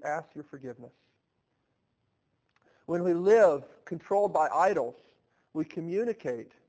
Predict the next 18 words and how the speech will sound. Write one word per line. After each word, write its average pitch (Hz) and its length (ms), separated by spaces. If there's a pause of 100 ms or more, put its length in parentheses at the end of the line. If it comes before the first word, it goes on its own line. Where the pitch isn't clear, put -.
(540)
to 160 80
our 143 80
brothers 156 280
and 135 160
sisters 196 460
and 127 140
to - 80
people 175 340
outside 156 440
of 135 60
the 131 140 (680)
community 156 380
of 131 80
faith 143 320 (1200)
that 160 160
you're 165 140
not 160 180
enough. 143 320